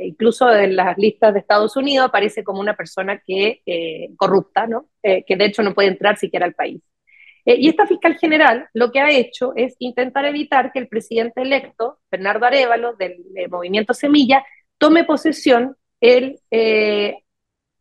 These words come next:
el, en enero, digamos, ¿no? de la presidencia. Eh, ahí ven imágenes donde está todo el pueblo movilizado,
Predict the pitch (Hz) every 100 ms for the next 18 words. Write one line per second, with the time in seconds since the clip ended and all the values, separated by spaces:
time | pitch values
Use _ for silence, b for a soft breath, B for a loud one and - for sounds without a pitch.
0 | - 208 202 - 214 226 196 151 - -
1 | _ 202 233 - 202 196 185 - 185 -
2 | - _ _ _ _ _ _ - 214 214
3 | 240 247 240 240 254 - 285 247 208 202
4 | - 214 214 - 233 247 240 240 240 233
5 | 202 202 240 - 320 233 233